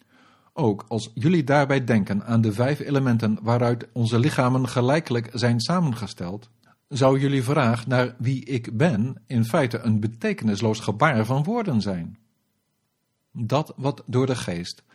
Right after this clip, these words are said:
de spraak, het zien en door de overige zinnen wordt begrepen, ben ik allemaal. Er is werkelijk niets dat buiten mij bestaat. Dat is wat jullie goed moeten begrijpen.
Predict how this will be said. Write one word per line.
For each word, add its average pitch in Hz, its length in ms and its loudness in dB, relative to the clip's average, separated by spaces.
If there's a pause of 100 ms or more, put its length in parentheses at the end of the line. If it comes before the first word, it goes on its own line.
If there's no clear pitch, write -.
(140)
de 120 120 -4
spraak, 107 520 -2 (120)
het 107 220 -2
zien 113 360 0 (220)
en 127 120 -4
door 123 140 4
de 131 120 0
overige 123 580 0
zinnen 131 300 0
wordt 120 180 0
begrepen, 120 800 -4 (260)
ben 131 320 0
ik 220 200 -2
allemaal. 170 560 -8 (880)
Er 135 140 -2
is 139 180 -2
werkelijk 143 440 0
niets 190 280 2
dat - 300 0
buiten 135 360 2
mij 104 160 0
bestaat. 135 560 -4 (1160)
Dat 196 300 0
is 113 240 -2
wat 120 280 0
jullie 127 240 2
goed 208 280 -4
moeten 131 260 -2
begrijpen. 143 720 -4